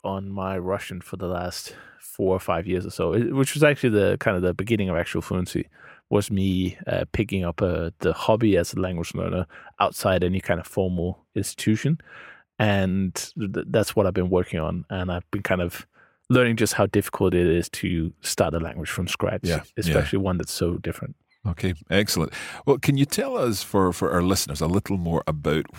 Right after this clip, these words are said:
Speaker 2: what you do professionally? Because you work in languages, um, and your day-to-day life is all about languages and combining languages with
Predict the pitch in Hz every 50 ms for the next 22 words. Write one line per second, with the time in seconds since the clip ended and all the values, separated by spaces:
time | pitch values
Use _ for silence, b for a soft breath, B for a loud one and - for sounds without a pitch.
0 | - - 92 87 82 - - - - - 92 80 78 80 76 - - - - -
1 | 85 78 - - - 65 67 73 78 - - 87 71 110 127 101 87 104 104 76
2 | - - - - 95 85 80 73 - 69 - - - - 82 90 - - B B
3 | B B B B B - 69 73 76 73 73 71 - 76 76 78 76 73 73 76
4 | 78 80 78 73 71 87 85 76 - - 76 76 76 73 65 62 71 69 - -
5 | 73 71 76 73 - 82 87 87 85 73 73 - 67 73 76 73 95 127 - 107
6 | 101 - - 131 131 127 104 - - - - 131 123 127 123 175 226 220 202 117
7 | 85 76 76 80 82 85 78 82 78 73 78 78 - -